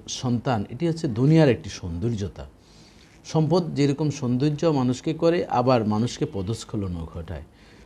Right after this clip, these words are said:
সন্তানও যদি সেরকমভাবে আলোকিত মানুষ, নেক সন্তান হয়, তাহলে সেটা মা বাবার জন্য কল্যাণকর হয়। আর যদি কোনো কারণে দুষ্কৃত সন্তান হয়ে যায়, দুষ্ট আকৃতির বা দুষ্ট প্রকৃতির হয়ে থাকে, তাহলে মা বাবার চোখের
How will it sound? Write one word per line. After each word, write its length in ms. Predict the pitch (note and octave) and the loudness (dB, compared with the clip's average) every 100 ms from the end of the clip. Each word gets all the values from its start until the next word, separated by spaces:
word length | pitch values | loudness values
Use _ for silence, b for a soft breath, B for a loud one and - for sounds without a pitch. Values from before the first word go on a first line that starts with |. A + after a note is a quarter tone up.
| B | B
সন্তানও 540 | - D3 D3 F#3 G#3 | 4 6 8 8 8
যদি 220 | G#3 G3 | 6 4
সেরকমভাবে 680 | - D#3+ E3 F3 E3+ E3 D#3 | 0 2 0 0 0 2 4
আলোকিত 440 | A2+ A#2+ A#2+ D#3+ | 2 0 -2 -4
মানুষ, 420 | D#3+ D#3+ D#3+ D#3+ B2+ | 0 2 0 0 -2
নেক 200 | A2 - | -4 -4
সন্তান 420 | D3+ C#3+ E3 D#3 | -4 -2 -2 0
হয়, 280 | D3 D#3+ D#3+ - | 0 -2 -4 -2
তাহলে 280 | D#3 D#3 | 0 2
সেটা 440 | D3+ - C#3+ D3+ C#3+ | 0 -2 -2 0 0
মা 220 | B2+ A2 | 0 0
বাবার 300 | G2+ A#2 B2 | 0 0 0
জন্য 260 | C3+ C#3 C3+ | 0 -2 -2
কল্যাণকর 580 | G#2+ G#2+ A#2 C#3 D3 | -2 0 0 -2 -2
হয়। 160 | C#3+ D3+ | -2 -2
আর 200 | - B2+ | 0 0
যদি 380 | C#3 E3 E3 A#2 B B B B B | 2 2 2 0 B B B B B
কোনো 260 | C#3 F3 | 2 2
কারণে 380 | F3 D#3 D3 C3 | 4 4 4 2
দুষ্কৃত 600 | G2 G#2+ C3+ - C#3+ C3 | 0 -4 -6 -6 -10 -10
সন্তান 480 | B2 A#2+ G2+ C3 C3+ | -8 -6 -6 -4 -2
হয়ে 240 | A2 G2+ | -2 -2
যায়, 160 | G#2+ A#2 | -2 -2
দুষ্ট 400 | G#2+ C3+ - E3+ | -2 -6 -6 -4
আকৃতির 640 | E3 A#2 - A#2+ A#2 A#2 | -2 -4 -6 -6 -4 -4
বা 140 | A2+ G#2 | -2 -4
দুষ্ট 320 | G2 - A#2+ - | -4 -8 -12 -10
প্রকৃতির 480 | G2+ - C3+ - | -10 -10 -8 -6
হয়ে 180 | G2+ G2 | -4 -4
থাকে, 340 | F#2+ A#2+ A2+ D#3+ B B B - | -4 -6 -6 -8 B B B 0
তাহলে 320 | B2 B2+ A#2 | 4 4 4
মা 240 | G#2 G2+ | 2 2
বাবার 240 | A2 B2 A2+ | 2 0 -2
চোখের 420 | - B2 - | -4 -8 -4